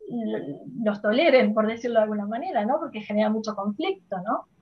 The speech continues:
Porque ese deseo de ser aceptado y amado por los demás, eh, dudando de mi propia capacidad de ser amado,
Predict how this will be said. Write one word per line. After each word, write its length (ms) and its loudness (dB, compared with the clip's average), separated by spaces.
Porque 220 -4
ese 140 -4
deseo 380 2
de 100 2
ser 160 0
aceptado 600 4
y 100 0
amado 400 2
por 120 -6
los 140 -4
demás, 600 2
eh, 880 -8
dudando 720 6
de 120 0
mi 120 -2
propia 300 2
capacidad 760 4
de 100 -2
ser 200 -6
amado, 600 4